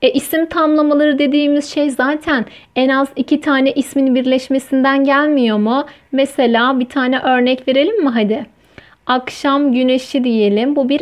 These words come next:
isim tamlamasıdır değil mi? E, akşam da burada isim, güneş de burada isim. Demek ki iki tane isim bir araya gelip ne yaptı canlar? Bir tamlama kurdu. Bir isim tamlaması kurdu.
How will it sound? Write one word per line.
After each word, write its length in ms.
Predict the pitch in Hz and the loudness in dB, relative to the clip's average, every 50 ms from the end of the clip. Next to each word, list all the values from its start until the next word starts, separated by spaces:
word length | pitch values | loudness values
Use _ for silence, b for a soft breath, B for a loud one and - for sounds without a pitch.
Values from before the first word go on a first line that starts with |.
| - - | -2 -6
isim 340 | 269 - - - 285 285 | -8 -8 -4 -2 -2 -2
tamlamasıdır 840 | 285 - - 262 240 220 220 214 208 208 208 - - 214 202 214 208 214 | -2 -2 -4 -2 0 0 0 0 0 -2 -4 -4 -4 -2 -2 0 0 0
değil 180 | 240 294 415 | 0 -2 -2
mi? 280 | 415 339 240 220 220 214 B B B B B | -2 -2 -2 -2 -4 -6 B B B B B
E, 80 | - - | -6 -2
akşam 480 | - 247 247 - - - 320 330 320 311 | -2 -2 -2 -4 -4 -4 -2 0 0 0
da 120 | 294 226 | 2 2
burada 200 | 220 214 202 220 | 0 0 0 -2
isim, 420 | 427 - - - - 302 330 330 | -2 -4 -8 -6 -6 -6 -6 -4
güneş 340 | 294 269 247 254 262 254 - | -2 0 0 0 0 -2 -2
de 140 | - 269 240 | -2 -2 0
burada 240 | 240 247 254 277 - - | 0 0 0 -2 -2 -2
isim. 340 | 262 - - - 214 208 | -6 -6 -6 -6 -4 -2
Demek 260 | 220 233 240 247 247 247 | -2 0 0 -2 -2 -2
ki 80 | 262 | -4
iki 160 | 254 247 - | -4 -4 -6
tane 300 | 262 - 277 262 254 254 | -4 -4 -2 -2 0 -2
isim 600 | 254 - - - - - - 233 233 269 311 311 | -2 -4 -8 -8 -8 -4 -2 -2 -2 -2 -2 0
bir 120 | 262 247 240 | 2 2 4
araya 200 | 226 226 226 233 | 4 4 2 2
gelip 320 | 233 233 240 233 240 247 | 2 0 -2 -2 -2 -2
ne 60 | 262 | -2
yaptı 300 | 269 269 262 247 - 247 | -2 -2 -2 -2 -2 -4
canlar? 540 | 202 220 214 208 208 202 220 240 269 311 370 359 B B B B B B B | -2 -2 -2 -2 -2 -2 0 0 -2 -2 -4 -8 B B B B B B B
Bir 420 | 220 208 262 262 254 262 302 302 B B B B _ | -2 0 0 2 2 2 0 -2 B B B B _
tamlama 520 | - 254 233 220 220 220 220 220 226 277 | -6 -4 -2 0 0 0 0 0 -2 -4
kurdu. 540 | 294 - - - 240 208 185 - 269 226 196 | -4 -6 -6 -4 -2 -2 -2 -4 -6 -6 -4
Bir 120 | - 277 - - | -4 -6 -4 -4
isim 320 | - - - - - 269 269 | -8 -10 -6 -4 -4 -4 -4
tamlaması 680 | 269 - 247 233 220 214 208 202 196 196 185 - - - | -4 -6 -6 -4 -2 -2 -2 -2 -4 -4 -6 -10 -12 -12
kurdu. 420 | - - - - 220 247 - 247 | -8 -6 -4 -4 -4 -6 -10 -12